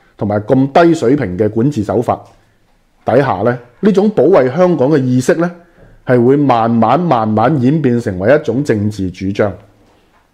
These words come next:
今次喺騷亂之後，港大學生會改選嘅新嘅港大學生會主席呢個女仔，就係已經公開表示港獨係其中一個選擇。我相信好快喺跟住嗰一年裏邊呢，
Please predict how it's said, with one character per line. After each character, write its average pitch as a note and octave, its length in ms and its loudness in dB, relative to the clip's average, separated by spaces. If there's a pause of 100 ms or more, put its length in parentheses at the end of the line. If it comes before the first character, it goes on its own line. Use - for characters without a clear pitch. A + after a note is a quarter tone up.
(460)
今 G#3+ 160 4
次 E3 120 2 (420)
喺 E3+ 180 2
騷 F#3+ 200 2
亂 A#2+ 180 2
之 E3 140 2
後， G#2+ 240 0 (280)
港 C3 200 -2
大 A2 180 2
學 G#2+ 60 -12
生 C#3 180 0
會 B2 80 2
改 F2 140 -4
選 A2+ 420 -2
嘅 A2+ 140 0
新 B2 280 -2
嘅 F#2+ 140 -4
港 A2 160 -4
大 A2 80 0
學 F#2 60 -2
生 A2 200 -2
會 G#2+ 80 0
主 G#2 160 -4
席 G2+ 120 -4
呢 - 240 -6
個 A#2 60 4
女 F#2 140 -2
仔， F#2 220 -6 (640)
就 G2 180 -2
係 F#2+ 260 -4
已 G#2+ 140 -2
經 D3+ 160 0
公 D3+ 160 0
開 D3 160 2
表 G#2+ 180 -4
示 G#2+ 220 -6
港 G#2+ 260 -2
獨 - 140 -4
係 G2+ 120 -4
其 F2+ 120 -8
中 A2 140 -4
一 - 20 -6
個 G#2 60 -4
選 E2+ 200 -12
擇。 - 120 -14 (1500)
我 C#3+ 160 4
相 G#3+ 160 2
信 F#3+ 120 2
好 D3 120 2
快 D#3+ 280 2
喺 D3+ 120 0
跟 F#3+ 180 0
住 B2 180 0
嗰 C#3+ 160 4
一 B2+ 80 -2
年 F2 140 -6
裏 F#2 140 -6
邊 F#2 160 -8
呢， A2+ 120 -10